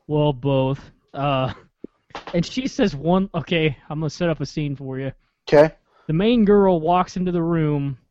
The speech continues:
Speaker 1: and she acts. She, like, prettied herself up, quote unquote.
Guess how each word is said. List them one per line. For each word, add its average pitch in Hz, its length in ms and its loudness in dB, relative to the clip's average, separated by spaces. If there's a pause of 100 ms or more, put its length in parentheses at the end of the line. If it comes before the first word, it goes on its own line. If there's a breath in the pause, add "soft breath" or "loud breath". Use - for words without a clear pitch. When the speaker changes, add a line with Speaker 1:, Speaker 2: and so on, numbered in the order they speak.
(320)
Speaker 1:
and 143 180 -6
she 160 240 -6
acts. 170 360 -8 (580)
She, 226 300 -2
like, 185 340 0 (120)
prettied 220 360 2
herself 190 520 2
up, 165 220 2
quote 151 260 -4
unquote. 139 520 -6